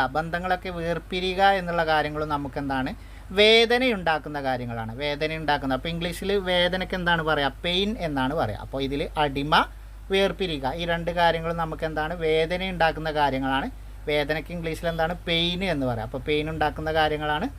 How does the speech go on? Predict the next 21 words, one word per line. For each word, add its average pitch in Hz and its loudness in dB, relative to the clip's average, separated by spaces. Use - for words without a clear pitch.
തോമസ് 160 2
പെയിൻ. 113 -4
അപ്പോൾ 156 0
അടിമത്തവും 151 2
വേ-, 160 4
വേർപിരിയലും 160 0
എന്താണ്? 165 0
നമുക്ക് 160 -6
പെയിൻ 165 0
ഉണ്ടാക്കുന്ന 151 2
കാര്യങ്ങളാണ്. 135 0
അപ്പോൾ 131 -4
ഈ 143 0
രണ്ട് 139 -2
വാക്കുകൾ 139 0
പറഞ്ഞതാരാണ്? 143 0
തോമസ് 202 6
പെയിൻ 143 0
ആണ്. 123 0
അപ്പോൾ 156 -2
അങ്ങനെ 165 -2